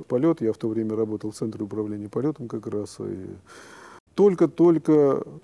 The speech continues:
отремонтировали систему те-, терморегулирования. И даже Василий Цеблиев вместе с Линнеджером сделали выход в открытый космос после этого.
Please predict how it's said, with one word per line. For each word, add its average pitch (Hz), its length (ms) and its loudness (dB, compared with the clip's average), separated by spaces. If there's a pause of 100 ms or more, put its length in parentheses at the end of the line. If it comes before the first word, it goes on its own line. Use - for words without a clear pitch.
(120)
отремонтировали 135 800 2
систему 127 440 -4
те-, 127 160 -4
терморегулирования. 113 1120 0
И - 20 -4
даже 123 440 2
Василий 123 360 0
Цеблиев 123 540 0
вместе 120 280 -4
с - 100 -8
Линнеджером 117 680 0
сделали 117 320 0
выход 127 360 0
в 110 60 -6
открытый 104 360 -8
космос - 380 -8
после - 400 -6
этого. 107 320 -10